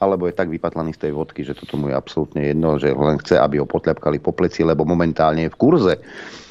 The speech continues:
Edko Heger, lebo aj C N N a neviem, a Finanč-, a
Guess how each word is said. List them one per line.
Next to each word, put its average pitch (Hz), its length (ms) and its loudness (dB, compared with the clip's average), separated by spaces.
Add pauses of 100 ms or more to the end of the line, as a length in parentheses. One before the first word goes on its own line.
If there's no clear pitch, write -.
(140)
Edko 90 320 -4
Heger, 80 400 0
lebo 82 320 0 (320)
aj 90 160 -2
C 185 320 0
N 127 160 4
N 120 160 0
a 101 80 -2
neviem, 165 400 2
a 87 160 2
Finanč-, 151 480 0
a 101 240 0